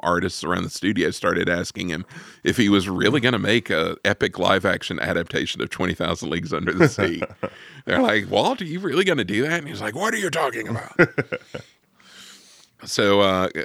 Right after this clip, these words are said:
Speaker 1: yeah, Goff was on the naughty list. Uh,
Speaker 2: Major
Speaker 1: at
Speaker 2: eyebrow
Speaker 1: the
Speaker 2: at
Speaker 1: start.
Speaker 2: Goff.
Speaker 1: Major eyebrow, yeah. As mad as Walt was, uh, for ignoring his instructions, Goff says that he would occasionally catch Walt staring at the storyboards which Goff had
Speaker 2: <laughs>
Speaker 1: created for the feature.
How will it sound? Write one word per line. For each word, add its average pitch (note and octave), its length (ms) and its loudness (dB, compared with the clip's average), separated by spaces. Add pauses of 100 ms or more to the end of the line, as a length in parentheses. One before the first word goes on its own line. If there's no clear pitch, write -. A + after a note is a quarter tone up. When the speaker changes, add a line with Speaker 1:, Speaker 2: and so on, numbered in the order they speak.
Speaker 1:
yeah, F#2+ 200 4
Goff G#2+ 320 0
was G2+ 160 -4
on F2+ 120 0
the E2+ 60 0
naughty F2+ 300 0
list. E2 340 -4
Uh, E2+ 400 0
Speaker 2:
Major G2 360 6
Speaker 1:
at F2+ 80 6
Speaker 2:
eyebrow F2 640 8
Speaker 1:
the F#2+ 160 -6
Speaker 2:
at D#2+ 60 -6
Speaker 1:
start. F2 320 2
Speaker 2:
Goff. E2 140 6
Speaker 1:
Major G2+ 400 4
eyebrow, E2 540 -6 (200)
yeah. E2 320 -6 (600)
As A2 200 4
mad D3+ 280 6
as G#2+ 240 2
Walt G#2 220 4
was, A2+ 800 4 (280)
uh, D2+ 440 -6 (140)
for F2 220 0
ignoring F2+ 340 2
his F2+ 240 -6
instructions, - 800 -6 (140)
Goff C3+ 260 -4
says A#2 460 -6
that G2 300 -6
he A2+ 120 -8
would A2+ 160 -4
occasionally F#3 480 -4
catch - 360 -6
Walt - 280 -2
staring D#3 540 -6
at - 120 -10
the A#2+ 60 -6
storyboards G2+ 720 2
which C2 160 -2
Goff B2+ 240 6
had D#3 180 2
Speaker 2:
<laughs> - 0 -
Speaker 1:
created - 440 -2
for - 120 -6
the F2 120 -6
feature. - 440 -12